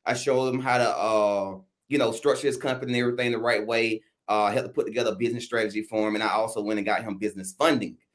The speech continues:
uh, so he can fund his business. So he was able to start his, a company with no money out of his own pocket. And, um,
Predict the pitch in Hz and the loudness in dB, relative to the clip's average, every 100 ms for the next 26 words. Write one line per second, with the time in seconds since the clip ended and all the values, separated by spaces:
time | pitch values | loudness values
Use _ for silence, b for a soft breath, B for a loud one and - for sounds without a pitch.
0 | _ _ 110 110 104 110 110 110 - 156 | _ _ 0 0 0 -2 -2 -6 -2 0
1 | 165 117 92 95 90 - 101 120 117 113 | 2 0 -2 -6 -6 -4 -2 -2 0 0
2 | 104 104 107 101 95 - 76 143 160 117 | 0 -2 -2 -2 -4 -10 -6 -4 -2 -4
3 | 104 101 101 101 95 92 - 101 95 95 | -4 -2 -2 -4 -4 -6 -6 -6 -6 -8
4 | 92 135 131 - - _ _ _ _ 120 | -8 -2 -2 -4 -20 _ _ _ _ 2
5 | 117 113 107 101 104 101 95 90 90 | 4 4 2 4 4 4 0 -4 -8